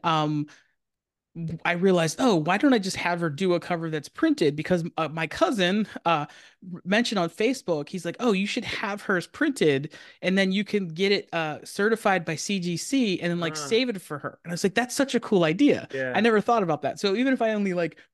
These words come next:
Speaker 1: print one of those for her,
Speaker 2: Mm-hmm.
Speaker 1: it's, like, one of a kind that she'll have, like, you know, that
Speaker 2: That's
Speaker 1: someday
Speaker 2: cool.
Speaker 1: older
Speaker 2: That's
Speaker 1: in her
Speaker 2: really
Speaker 1: life, if she
Speaker 2: nice.
Speaker 1: ever,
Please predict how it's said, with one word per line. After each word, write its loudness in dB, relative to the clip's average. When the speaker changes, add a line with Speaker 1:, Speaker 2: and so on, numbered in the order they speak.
Speaker 1:
print 2
one -2
of -6
those 0
for -6
her, -2
Speaker 2:
Mm-hmm. -12
Speaker 1:
it's, -4
like, 2
one 2
of 0
a 2
kind -2
that -8
she'll -4
have, -6
like, -2
you -4
know, -2
that -2
Speaker 2:
That's -4
Speaker 1:
someday 2
Speaker 2:
cool. -
Speaker 1:
older 4
Speaker 2:
That's 2
Speaker 1:
in 2
her 0
Speaker 2:
really 0
Speaker 1:
life, 0
if -4
she -6
Speaker 2:
nice. -
Speaker 1:
ever, -2